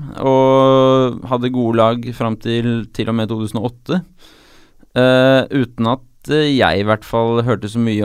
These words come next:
om, eh, at det gikk så inderlig dårlig med Smartklubb. Men, eh, men, eh,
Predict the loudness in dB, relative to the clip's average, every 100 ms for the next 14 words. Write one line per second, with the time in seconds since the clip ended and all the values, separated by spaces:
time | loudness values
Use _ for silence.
0 | -2 -2 -2 0 0 -2 0 0 0 0
1 | -2 -4 -10 _ _ _ _ _ _ _
2 | -8 -4 -6 -6 -6 -4 -2 -4 -4 -4
3 | -4 -4 -2 0 0 -2 0 0 0 -2
4 | -2 -2 -4 -4 -8 -6 0 2 2 2
5 | 0 0 0 0 0 2 0 0 0 -2